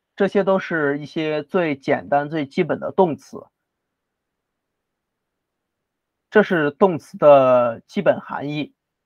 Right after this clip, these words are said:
就是表示你个人做动作或状态的词。比如说，呃，举个例子来说，呃，我，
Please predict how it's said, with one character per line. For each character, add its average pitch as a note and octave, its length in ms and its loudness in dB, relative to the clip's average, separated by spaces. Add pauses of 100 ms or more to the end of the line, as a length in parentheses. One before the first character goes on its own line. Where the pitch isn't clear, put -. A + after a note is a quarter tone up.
(100)
就 D3+ 100 -6
是 C3 280 0
表 B2+ 340 4
示 E3+ 240 -4
你 B2+ 300 -4
个 F3+ 200 0
人 C3+ 200 0
做 E3 180 -2
动 F#3 260 4
作 - 280 -10 (240)
或 D3 340 6
状 A3 300 4
态 - 160 -4
的 D2+ 100 -14
词。 - 340 -20 (920)
比 D3+ 100 -8
如 C#3+ 160 0
说， D3+ 480 6 (360)
呃， B2 580 2
举 C3+ 200 -6
个 C#3 120 -4
例 F3 160 -2
子 C3+ 100 -6
来 A#2+ 180 0
说， - 320 -10 (1400)
呃， B2+ 460 2 (420)
我， C3+ 600 6